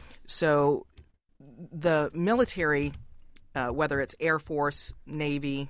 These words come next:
Army, they have special training facilities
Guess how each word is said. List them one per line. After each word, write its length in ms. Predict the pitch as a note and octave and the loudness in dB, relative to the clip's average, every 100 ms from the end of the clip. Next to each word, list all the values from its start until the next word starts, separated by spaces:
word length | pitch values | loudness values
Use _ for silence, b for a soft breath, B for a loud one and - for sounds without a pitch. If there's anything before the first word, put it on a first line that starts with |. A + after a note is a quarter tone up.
| - - - - - | -10 -20 -20 -14 0
Army, 440 | D3 C#3+ C#3+ C#3 - _ b b b b _ | 2 2 -2 -6 -12 _ b b b b _
they 580 | D3 D3+ F3 F#3+ G3 - - | -16 -4 0 2 0 -4 -14
have 460 | - - E3+ D#3+ D3 | -12 -2 0 0 0
special 640 | - - F#3 - G#3+ F3 | -2 0 -2 -2 -2 -2
training 600 | D3 - F#3+ F#3+ F#3+ F3 | -4 -4 -2 -2 -2 -6
facilities 1160 | - D#3+ - - G3 F3+ C#3+ A2+ F#2+ C#3+ - | -4 -6 -6 -6 -2 0 -2 -4 -6 -8 -10